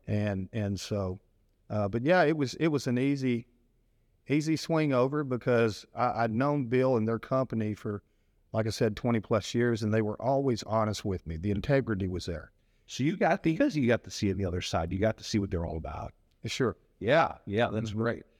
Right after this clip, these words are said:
Speaker 2: So you come aboard. What was your training process like? I mean, I know you know the roofing part, but there's a,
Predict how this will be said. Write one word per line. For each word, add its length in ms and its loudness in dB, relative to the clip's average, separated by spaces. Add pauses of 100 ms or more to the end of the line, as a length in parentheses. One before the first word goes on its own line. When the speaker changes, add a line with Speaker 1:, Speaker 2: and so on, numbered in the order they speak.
(140)
Speaker 2:
So 160 -4
you 60 0
come 180 4
aboard. 260 -2
What 140 -4
was 100 0
your 100 -2
training 440 -4
process 600 -8
like? 240 -6
I 60 -2
mean, 140 2
I 60 2
know 160 2
you 100 0
know 160 2
the 100 0
roofing 400 -2
part, 440 -6
but 140 -2
there's 260 -2
a, 140 0